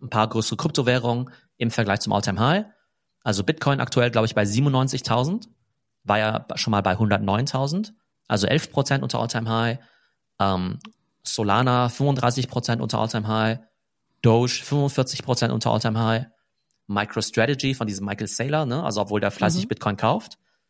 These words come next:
Speaker 1: Aktie ist neununddreißig Prozent unter All-Time-High und unser guter alter Trump-Coin, ähm,
Speaker 2: <laughs>
Speaker 1: nachdem die Insider dann ausgecasht haben für hundert Millionen Dollar, ähm,
Speaker 2: Mhm.
Speaker 1: ist unser Trump-Coin achtzig Prozent unter seinem All-Time-High.
Speaker 2: Naja,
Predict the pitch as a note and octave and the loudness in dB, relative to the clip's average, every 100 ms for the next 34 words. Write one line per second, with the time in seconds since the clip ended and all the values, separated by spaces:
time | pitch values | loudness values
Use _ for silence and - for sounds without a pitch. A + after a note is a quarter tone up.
0 | _ - G#2+ - - A2 A2+ - G#2 A2 | _ -8 -8 -6 -4 -2 -2 -2 0 2
1 | D3+ C3+ C3+ C#3 - B2 B2+ B2+ A#2+ B2 | 2 2 0 -2 -2 0 0 2 2 2
2 | A#2 A2+ A#2 A#2+ C3 _ _ _ _ - | 0 2 2 0 -2 _ _ _ _ -4
3 | B2 A2 G2 A#2 B2+ G#2 G#2 - B2+ F3 | -2 -2 -2 -2 -2 -2 -4 0 -2 -2
4 | - - G#2 F3+ A3+ _ _ - - G#2+ | -6 -2 0 0 -4 _ _ -18 -2 2
5 | G#2 G#2+ C4 - G#3 A2 - A2+ A2 A2+ | 2 4 2 2 -2 -4 0 2 2 2
6 | A2 A2 - _ C#3 D#3 - A2+ A#2+ A#2 | 2 -2 -18 _ 2 2 4 0 0 0
7 | G#2+ C#3+ - B2 A2 - A2 A2 G#2+ G#2+ | 2 0 -2 -2 -4 -2 -2 0 0 0
8 | A2 G#2 G2+ G#2 G2 A2+ F3+ - - _ | 0 0 -2 0 0 2 -2 -4 -20 _
9 | - F#3 G#2+ F#3 G3 G#2 G2+ - A#2 C#3 | -4 2 4 4 0 0 0 0 0 0
10 | - A2+ A2+ A#2 _ _ - - - G#2+ | -2 0 0 -2 _ _ -6 -4 -4 -8
11 | - G2 - F#2 F2+ - _ _ - A2 | -6 -6 -2 -4 -4 -12 _ _ -4 -2
12 | G#2 F#2 F2+ F#2+ F2+ F2+ F2 F#2 - _ | 0 -2 -2 -2 -4 -6 -6 -6 -8 _
13 | _ _ _ _ _ _ _ _ _ _ | _ _ _ _ _ _ _ _ _ _
14 | _ _ - A#3 F3 | _ _ 0 2 4